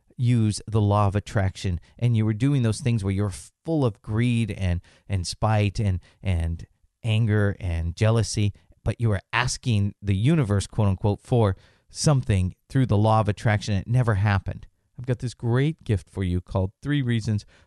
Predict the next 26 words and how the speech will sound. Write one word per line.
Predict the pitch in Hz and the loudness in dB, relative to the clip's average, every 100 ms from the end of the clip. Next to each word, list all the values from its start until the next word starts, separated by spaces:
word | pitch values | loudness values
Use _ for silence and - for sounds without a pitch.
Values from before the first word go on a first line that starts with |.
| _ | _
Why | 98 95 | 0 2
the | 95 98 - - - | 0 -2 -4 -18 -16
Secret | - 120 - 87 - _ | -4 -4 -2 -4 -6 _
Didn't | 107 107 95 | -2 -2 0
Work | 98 98 | -2 -4
for | - | -2
You | 98 101 - | 0 0 0
and | 156 151 | 0 0
How | 117 113 | 0 0
to | 104 | -4
Fix | - - - - | -4 -6 -6 -6
It. | 85 _ _ _ _ | -8 _ _ _ _
And | 104 101 | -2 0
I | |
go | 107 123 | 2 0
into | 110 | 2
my | 101 | 0
personal | 113 - 143 - 117 | 0 -2 -4 -2 -4
story, | - - 107 117 127 135 _ _ _ _ | -4 -4 -2 0 -2 -6 _ _ _ _
and | 110 | -2
I | 95 | 0
go | 101 104 | 2 2
into | 98 - 92 | 0 -2 -4
the | 92 | -4
three | - 117 117 | -6 -2 -2
things | 110 113 92 85 | -2 -2 -2 -2